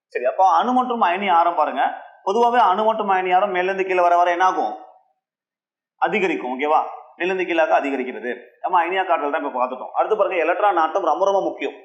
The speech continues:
எலக்ட்ரான் ஆட்டம் ஏற்கனவே நம்ம ஆக்சிஜன் ஃபேமிலியில ஆக்சிஜனை விட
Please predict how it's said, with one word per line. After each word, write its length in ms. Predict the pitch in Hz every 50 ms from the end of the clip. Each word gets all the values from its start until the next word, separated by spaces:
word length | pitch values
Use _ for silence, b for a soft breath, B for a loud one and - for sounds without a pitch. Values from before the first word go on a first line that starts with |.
| - _ _ _ _ _ _ _ _ _ _ _ _ _
எலக்ட்ரான் 300 | - 151 170 180 170 156
ஆட்டம் 240 | 147 139 123 131 139
ஏற்கனவே 340 | 185 220 220 247 254 254 262
நம்ம 220 | 247 233 214 - 165 180 - - - - - - - 147
ஆக்சிஜன் 440 | 160 202 247 226 220 233 262 262 247
ஃபேமிலியில 400 | 240 214 196 190 180 170 147 139 151 - - 143
ஆக்சிஜனை 420 | 156 247 254 233 214 240 254 240 226
விட 160 | 220 202 170